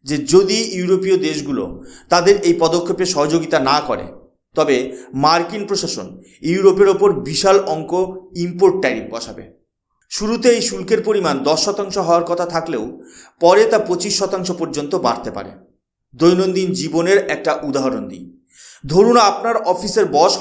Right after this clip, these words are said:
হঠাৎ একদিন আপনাকে ডেকে বললেন, "আপনি যদি আমার ব্যক্তিগত প্রজেক্টে বিনা পারিশ্রমিকে কাজ না করেন, তবে আপনার বেতন থেকে আমি পঁচিশ শতাংশ কেটে নেব।"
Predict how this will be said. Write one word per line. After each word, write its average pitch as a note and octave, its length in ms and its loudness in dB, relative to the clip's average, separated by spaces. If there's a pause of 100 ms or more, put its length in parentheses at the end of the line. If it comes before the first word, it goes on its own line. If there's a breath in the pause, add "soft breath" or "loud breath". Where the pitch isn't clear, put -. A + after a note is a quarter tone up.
হঠাৎ G#3+ 360 0
একদিন E3 240 -4
আপনাকে D#3 300 -2
ডেকে D3 240 -6
বললেন, C3 440 -2 (720)
"আপনি D#3+ 560 -2 (260 loud breath)
যদি F3 260 4
আমার G3+ 200 6
ব্যক্তিগত G3 580 2
প্রজেক্টে G3+ 480 2
বিনা F3 300 0
পারিশ্রমিকে F3+ 540 -2
কাজ D#3 300 0
না D3 180 2
করেন, C#3 320 -4 (380 loud breath)
তবে D3+ 180 2
আপনার E3+ 480 0
বেতন F3+ 340 -2
থেকে F3+ 300 -2
আমি D3+ 200 -6 (100)
পঁচিশ E3+ 300 -4
শতাংশ C#3+ 340 -6
কেটে B2+ 300 -6
নেব।" F#2+ 460 -14